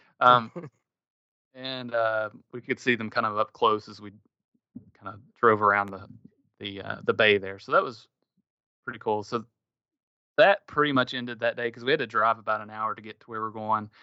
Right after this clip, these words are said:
Speaker 1: and then go back and eat and just hang out. So that was good. Um, and then the next day we went whale watching on another boat, which held about a hundred people. <laughs> So this was
Speaker 2: Oh.
Speaker 1: a pretty big boat.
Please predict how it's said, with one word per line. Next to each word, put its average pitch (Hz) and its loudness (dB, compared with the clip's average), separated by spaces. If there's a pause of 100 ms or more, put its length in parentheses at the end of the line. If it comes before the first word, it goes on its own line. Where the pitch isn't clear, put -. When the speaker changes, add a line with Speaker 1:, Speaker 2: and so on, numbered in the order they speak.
(420)
Speaker 1:
and 101 -6
then 98 -10
go 104 2
back 104 2
and 92 -16 (240)
eat 104 -20
and 92 -20 (220)
just - -20
hang 104 2
out. 82 -6
So - -14
that - -8
was - -18
good. 92 -10 (460)
Um, 101 4
and 104 -4
then 113 -2
the 110 -6
next 139 0
day 123 4
we 117 -4
went 107 -14 (120)
whale 170 -2
watching 98 -12 (720)
on 113 -2
another 156 0
boat, 117 -2 (120)
which 127 -14 (180)
held 113 2
about 113 2
a 156 0
hundred 175 -8
people. - -20 (120)
<laughs> - -10 (500)
So - -18
this 147 -16
was - -2
Speaker 2:
Oh. - 2
Speaker 1:
a 113 2 (680)
pretty 247 2
big 180 4
boat. 156 8